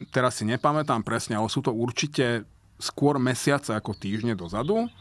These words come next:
keď mal Štefan Hamran, policajný prezident, tlačovku v Komárne, kde vysvetľoval, že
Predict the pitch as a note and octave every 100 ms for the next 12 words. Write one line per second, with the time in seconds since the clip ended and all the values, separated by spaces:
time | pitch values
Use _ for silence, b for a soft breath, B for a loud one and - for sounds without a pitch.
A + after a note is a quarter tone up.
0 | B B B B G#2+ G#2+ G2+ - - C#3
1 | F#3+ E3+ G#2 G#2 A#2+ D3 D3+ D#3 E3 -
2 | G#2 A#2 - C#3+ B2+ A#2+ F#2+ - F2+ G#2
3 | G#2+ A#2+ A#2+ - - G2 - A#2 A2+ -
4 | A2 - - F2+ E2+ E2+ E2+ F2 F2+ D3+
5 | A3+ - b b b b b b b b
6 | b - A2 A2+ G2+ A#2 - D#3+ D#3+ D#3+
7 | D#3 D3 C#3 C3 B2+ A2+ A2+ A#2 A2+ A2